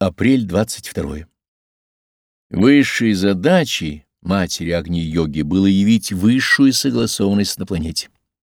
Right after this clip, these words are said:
Согласованность эта двоякая, внутренняя и внешняя, с иерархией света. Внутренняя согласованность означает гармоническое состояние взаимодействия между собой всех проводников духа.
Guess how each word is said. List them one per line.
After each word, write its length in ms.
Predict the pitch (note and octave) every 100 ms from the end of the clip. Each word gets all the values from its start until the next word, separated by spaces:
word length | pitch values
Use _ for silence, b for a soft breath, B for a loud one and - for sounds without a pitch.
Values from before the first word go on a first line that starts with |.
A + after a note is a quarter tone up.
| _ _ _ _ _ _
Согласованность 800 | - - E2 E2 - F#2 F#2+ F#2+
эта 160 | G2 G2
двоякая, 640 | F#2+ A2 B2+ G#2+ - - _ _ _ _ _ _ -
внутренняя 560 | F#2 F#2+ - G#2 A2 A#2
и 20 |
внешняя, 540 | B2 D3 - - E2 _ _ _ _ _ _
с 120 | -
иерархией 500 | F#2 D#2 D#2 D2 F#2
света. 360 | F2+ - F2 - _ _ _ _ _ _ _ _ -
Внутренняя 720 | G2+ A#2+ C3 B2+ C3 C3+ C3+
согласованность 920 | - C#3 B2+ B2+ - C3+ C3 B2+ -
означает 560 | G#2 A2+ - A#2+ A#2+ - b b b
гармоническое 920 | G2+ G#2 G#2+ A2 B2+ C3+ - - C3 A#2+
состояние 760 | C3 A2+ - G#2 G2+ G#2+ G#2
взаимодействия 760 | F2+ F#2 F2 E2 F2 F#2+ - F#2+
между 200 | F#2+ F#2
собой 340 | - F#2+ G2
всех 420 | F#2 - A2+ G#2+ -
проводников 540 | G2 F2+ F#2+ F#2 F2
духа. 420 | D#2 F#2+ - -